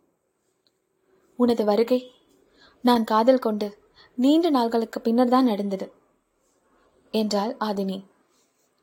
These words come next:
பாரியும் வியப்புற்று கேட்டுக்கொண்டிருந்தான். ஆனால்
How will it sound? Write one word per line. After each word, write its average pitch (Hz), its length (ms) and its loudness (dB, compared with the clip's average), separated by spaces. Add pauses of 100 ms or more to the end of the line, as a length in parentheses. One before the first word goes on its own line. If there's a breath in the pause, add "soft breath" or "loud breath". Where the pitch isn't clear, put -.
(540 soft breath)
பாரியும் 359 460 8
வியப்புற்று 285 400 4
கேட்டுக்கொண்டிருந்தான். 202 800 -4 (2000)
ஆனால் 247 400 4